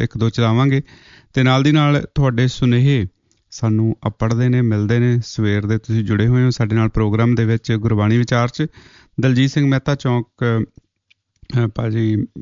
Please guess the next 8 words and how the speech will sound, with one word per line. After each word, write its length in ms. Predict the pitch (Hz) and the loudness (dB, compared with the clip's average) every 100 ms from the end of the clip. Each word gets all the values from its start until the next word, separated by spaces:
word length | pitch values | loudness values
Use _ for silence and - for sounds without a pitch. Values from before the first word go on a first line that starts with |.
| - _ _ - | -16 _ _ -4
ਬੜਾ 140 | 117 | -4
ਪ੍ਰੋਗਰਾਮ, 460 | 113 117 107 113 110 | -2 -4 -2 -2 -4
ਅ, 20 | - - - - | -6 -14 -16 -8
ਚੰਗੀ 260 | 113 113 | -4 -2
ਤਰ੍ਹਾਂ 200 | 113 120 | 0 -2
ਸੰਚਾਲਨ 560 | 120 117 107 110 117 127 | -2 -4 -2 -2 0 -2
ਕਰਦੇ 320 | 131 113 127 | -2 -2 0
ਨੇ, 120 | 143 | -2